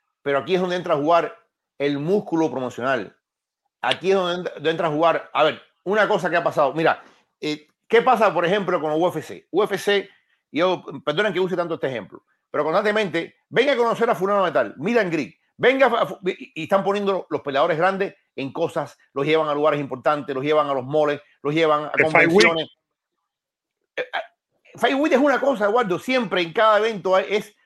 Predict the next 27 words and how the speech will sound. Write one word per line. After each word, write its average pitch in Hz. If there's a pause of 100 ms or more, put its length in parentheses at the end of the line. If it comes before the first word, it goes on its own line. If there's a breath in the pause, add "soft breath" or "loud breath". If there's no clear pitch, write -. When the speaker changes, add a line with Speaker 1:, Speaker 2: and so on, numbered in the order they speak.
(120)
Speaker 1:
promoviendo 202
al 185
resto 220
de 180
los -
peleadores. 123 (680)
Entonces, 220 (640)
Morel 190
peleó 208 (200)
contra 147
Yamaguchi. 120 (1400)
No 147
veremos 185
a -
Morel 160
más 185 (280)
hasta -
la 120
próxima 151
pelea. 180 (560)
Se 127
puede 214
hacer 190
tantas 160
cosas 175
con 143
Morel, 113